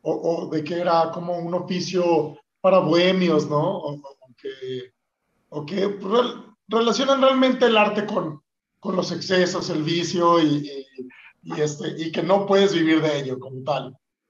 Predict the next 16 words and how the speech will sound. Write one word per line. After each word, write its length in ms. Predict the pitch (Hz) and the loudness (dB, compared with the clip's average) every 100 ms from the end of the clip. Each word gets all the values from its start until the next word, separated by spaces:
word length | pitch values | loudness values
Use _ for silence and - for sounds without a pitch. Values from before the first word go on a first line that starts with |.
| _ - | _ -6
Entonces, 800 | 180 180 214 208 220 233 240 - | -4 -2 0 0 2 -2 -2 -6
este, 840 | 175 160 151 - 165 165 160 160 - - - _ _ _ _ _ _ _ _ _ _ _ | -6 -6 -6 -8 -10 -6 -6 -6 -10 -18 -18 _ _ _ _ _ _ _ _ _ _ _
pues 160 | 185 190 | -4 0
lo 160 | 214 | 0
que 120 | 214 | 0
pasó 720 | 226 - 233 - 262 254 254 - | -2 0 0 0 2 2 2 -2
es 380 | 196 208 208 - | 0 2 0 -2
que 500 | 214 185 185 185 185 _ _ _ _ _ _ - | -2 0 0 -4 -12 _ _ _ _ _ _ -6
crecí 320 | 175 - 208 | -4 -4 -6
con 160 | 254 | -2
esta 220 | 226 214 220 | -4 -2 -4
idea 500 | 185 180 151 143 - | 0 0 0 -2 -10
y 40 | - | -16
siempre 320 | - 185 214 | -12 -12 -10
lo 100 | 214 | -12
suprimí. 460 | - _ 160 202 | -12 _ -8 -8